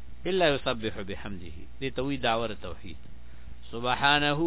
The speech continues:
وتعالى تسبح له السماوات السبع والارض.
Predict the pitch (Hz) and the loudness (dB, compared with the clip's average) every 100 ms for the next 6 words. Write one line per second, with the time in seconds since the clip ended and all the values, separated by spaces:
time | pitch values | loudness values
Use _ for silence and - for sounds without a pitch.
0 | 156 147 131 123 147 147 147 147 151 - | 2 4 4 10 10 10 8 6 4 -6
1 | - - - - - 123 - 175 156 160 | -6 -6 -6 -6 -4 -4 0 0 2 0
2 | 180 170 147 151 - 139 135 135 131 143 | 2 2 4 2 0 2 6 6 8 8
3 | 147 151 151 - 165 143 127 147 147 147 | 6 4 -4 2 2 4 4 6 6 8
4 | 147 147 | 8 8